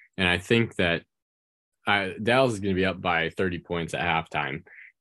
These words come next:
And that means they're not going to play their starters in the second half,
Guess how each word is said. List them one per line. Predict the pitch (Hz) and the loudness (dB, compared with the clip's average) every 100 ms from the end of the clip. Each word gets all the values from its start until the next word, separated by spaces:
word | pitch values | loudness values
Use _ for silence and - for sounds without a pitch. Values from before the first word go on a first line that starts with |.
| - | -2
And | 87 85 80 80 78 - - | 2 4 4 2 -2 -8 -2
that | 95 98 98 | 2 2 4
means | 98 95 92 - | 4 4 2 -2
they're | 95 90 85 | 2 4 4
not | 87 98 | 2 -2
going | 95 92 | 0 0
to | 87 | 0
play | - 90 | 0 0
their | 85 | 0
starters | - 90 85 82 | 0 -2 0 -2
in | 80 | -8
the | |
second | - 82 78 | -4 -2 0
half, | 82 82 80 | 0 -2 -2